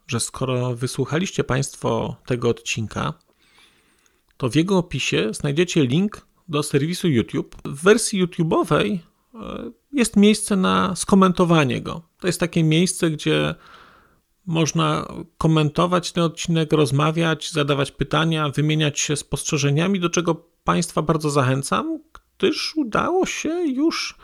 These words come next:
na tym YouTubie zgromadzić trochę bardzo ciekawych osób, bardzo ciekawych komentarzy i trochę stworzyć taką społeczność ludzi rozmawiających o książkach.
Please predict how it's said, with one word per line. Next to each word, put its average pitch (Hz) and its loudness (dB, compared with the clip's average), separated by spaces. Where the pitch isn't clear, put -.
na 208 0
tym 226 4
YouTubie 214 2
zgromadzić 190 0
trochę 180 -2
bardzo 165 4
ciekawych 156 2
osób, 185 0
bardzo 139 -2
ciekawych 156 2
komentarzy 127 0
i 170 -6
trochę 262 0
stworzyć 220 0
taką 196 2
społeczność 208 0
ludzi 185 4
rozmawiających 165 4
o 143 0
książkach. - -6